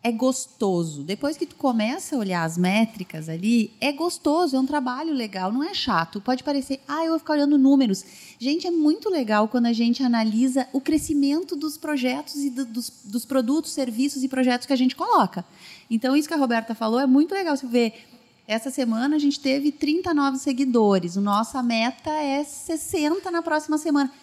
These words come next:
Quando você alcança, de novo, a neuro-, a neuromarketing, a neurociência já explicam isso há muito tempo. É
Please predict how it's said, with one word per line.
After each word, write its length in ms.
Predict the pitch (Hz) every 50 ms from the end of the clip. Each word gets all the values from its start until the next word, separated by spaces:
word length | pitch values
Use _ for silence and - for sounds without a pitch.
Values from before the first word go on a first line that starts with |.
| _ _ _
Quando 200 | _ 339 392 523 -
você 220 | 415 - - 285
alcança, 1000 | 214 196 196 - - - - 254 254 269 285 311 302 302 - - - 160 143 139 _ _ _ _ - - - - _ _ _ _ _
de 120 | - 320
novo, 360 | 381 320 247 254 262 247 220 208
a 100 | 185 185
neuro-, 300 | 190 196 202 208 214 226 - - -
a 20 | 196
neuromarketing, 800 | 196 202 202 208 208 208 202 196 196 214 247 - 269 - - 240
a 40 | 214
neurociência 680 | 202 202 202 214 - - - 208 202 220 262 - 262
já 80 | 220 220
explicam 480 | 214 - - 254 262 - - 254 240
isso 180 | 262 339 320 - 285
há 40 | 247
muito 280 | 254 269 311 370 403
tempo. 600 | - - 294 285 311 381 403 - - 208 151 170 - - -
É 300 | 220 233 240 262 277